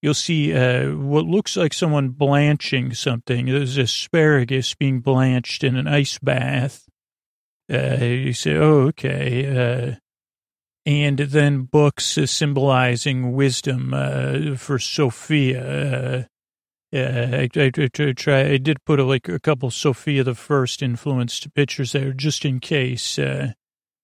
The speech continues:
so that represents Dorothy, Rose, Blanche, and Sophia, the Golden Girls.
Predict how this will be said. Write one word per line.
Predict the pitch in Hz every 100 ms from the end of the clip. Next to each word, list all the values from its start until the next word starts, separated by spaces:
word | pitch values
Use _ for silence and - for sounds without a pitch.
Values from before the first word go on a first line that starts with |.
| _
so | - 190
that | 190 180
represents | 170 170 170 156 151 -
Dorothy, | 143 143 139 147 135
Rose, | 135 131 127 127 -
Blanche, | 131 123 120 123 -
and | - 123
Sophia, | - 143 117 - 143 127 131
the | 147
Golden | 123 143 143 135 123 117
Girls. | 139 135 127 131 - -